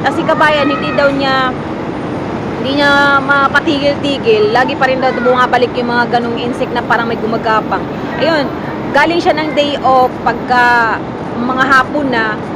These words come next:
and tinerminate siya. To be continued, kasi kanina dumating yung kasama ko, nagchikahan kami.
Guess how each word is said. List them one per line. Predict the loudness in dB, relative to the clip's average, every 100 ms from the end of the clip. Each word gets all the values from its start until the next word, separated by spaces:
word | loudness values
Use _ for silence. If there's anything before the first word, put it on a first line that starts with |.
| -8 -8 -6 -4
and | 0
tinerminate | 2 2 2 0 -2 -2 -2
siya. | -2 0 0 -4 -8 -10 -12 _ _ _ _ -10
To | -6
be |
continued, | -4 -4 -4 -4 -2 -4 -6 -8
kasi | -8 -6
kanina | -4 -4 -4 -4 -4 -6
dumating | -8 -6 -4 -4
yung |
kasama | -2 -2 -2 -2 -8
ko, | -8 -10
nagchikahan | -10 -10 -8 -6 -6 -8
kami. | -10